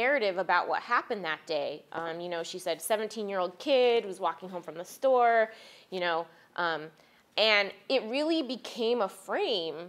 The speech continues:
that shaped the rest of the narrative and how we told the story of what happened to Michael Brown. And this was really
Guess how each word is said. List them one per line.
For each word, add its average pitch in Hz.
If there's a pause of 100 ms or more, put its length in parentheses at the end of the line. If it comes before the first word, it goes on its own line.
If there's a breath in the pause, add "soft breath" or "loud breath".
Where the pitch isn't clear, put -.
(300)
that 175
shaped 269
the 196
rest 175
of 196
the 185
narrative 170
and 170
how 175
we 185
told 160
the 160 (100)
story 156
of 156
what 151
happened 151
to 143
Michael 139
Brown. 220 (400 loud breath)
And 240
this 269
was 277
really 269